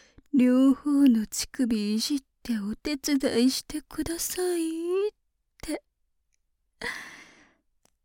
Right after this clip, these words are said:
してみなよ。絶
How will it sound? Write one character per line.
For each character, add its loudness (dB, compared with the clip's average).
し -4
て 2
み -8
な 8
よ。 6
絶 0